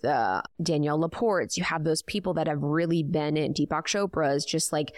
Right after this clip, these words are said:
leading the way and pioneers of our community. And then you have the younger class that's, like, coming up, that's starting to write books, that's starting to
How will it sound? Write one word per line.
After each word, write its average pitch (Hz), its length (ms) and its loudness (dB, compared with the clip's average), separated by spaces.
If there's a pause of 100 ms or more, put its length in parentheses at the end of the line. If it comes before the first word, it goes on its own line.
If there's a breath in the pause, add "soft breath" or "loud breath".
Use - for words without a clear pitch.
(140)
leading 175 380 2
the 147 100 4
way 156 360 2
and 143 160 0
pioneers 160 880 0
of 151 500 0
our 156 120 0
community. 165 640 0 (240)
And 175 120 2
then 170 100 2
you 170 100 2
have 165 160 0
the 196 80 2
younger 180 260 0
class 185 400 -4
that's, - 240 -4
like, 160 160 -2
coming 165 320 -2
up, 156 220 -2
that's 151 240 -2
starting 156 360 0
to 156 100 -2
write 160 200 0
books, 151 240 0
that's - 240 -4
starting 160 320 0
to 147 240 0